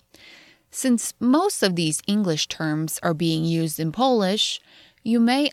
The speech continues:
already be very familiar with today's topic. If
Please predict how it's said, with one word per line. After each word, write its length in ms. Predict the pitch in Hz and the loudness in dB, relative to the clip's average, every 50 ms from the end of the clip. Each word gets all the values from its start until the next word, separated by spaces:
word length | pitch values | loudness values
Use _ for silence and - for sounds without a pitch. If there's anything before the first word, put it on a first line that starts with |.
| - - | -2 -2
already 520 | - 226 240 247 233 254 247 254 262 262 | 0 0 0 0 0 0 0 0 0 0
be 260 | 240 226 247 247 254 | 0 0 0 0 2
very 420 | 240 220 180 190 185 190 190 208 214 | 0 0 0 0 0 0 0 -2 -2
familiar 840 | 202 - 247 247 233 214 190 170 165 165 170 170 170 170 170 175 170 | -2 -2 -2 0 2 2 2 0 0 -2 -2 -2 -2 -2 -2 -4 -4
with 460 | 165 160 156 156 160 - - - - - | -4 -2 -2 -2 -4 -6 -12 -18 -16 -10
today's 480 | - 185 160 165 165 160 156 - - | -8 -4 -4 -2 -2 -2 -4 -6 -6
topic. 680 | - - 175 165 165 170 - - - - _ _ - - _ _ _ _ _ _ _ | -8 -6 -4 -4 -4 -4 -6 -10 -14 -14 _ _ -20 -20 _ _ _ _ _ _ _
If 420 | - 208 185 175 170 - - - | 0 0 0 0 -2 -8 -18 -20